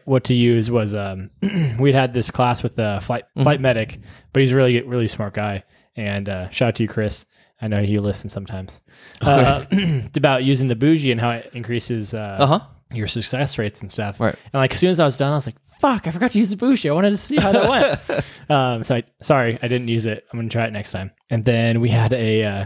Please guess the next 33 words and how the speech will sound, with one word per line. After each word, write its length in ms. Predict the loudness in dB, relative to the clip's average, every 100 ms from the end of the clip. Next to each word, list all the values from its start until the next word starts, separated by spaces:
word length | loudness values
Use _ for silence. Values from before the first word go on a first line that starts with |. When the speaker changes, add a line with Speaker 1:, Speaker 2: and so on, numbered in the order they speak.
| -6
Speaker 1:
so 180 | 2 4
it 60 |
was, 100 | 4
like, 200 | 2 0
a 100 | -4
typical 340 | -4 -2 0 0
full 200 | 0 0
rest. 240 | -2 -2
She 180 | 0 2
ended 160 | 2 -4
up 60 | _ -8
co-, 140 | -4
uh, 200 | -2 -2 -2
dying. 340 | -2 0 -2
We 160 | -2 -4 -10 -10 -2
pronounced 320 | 0 0 0
her 80 | 0
on 80 | 0
scene, 260 | 0 0
but 140 | 2 4
Speaker 2:
Mm-hmm. 220 | 2 0 _
Speaker 1:
yeah, 160 | 0 2
nothing 200 | 2 0
crazy. 240 | 0 2 2
I 40 |
just 180 | 2 -2
got 160 | -4
the 80 | -4
intubation 380 | -4 -2 -4 -4
I 40 | -4
was 100 | -6
excited 300 | -8 -8 -4
about. 240 | -6 -6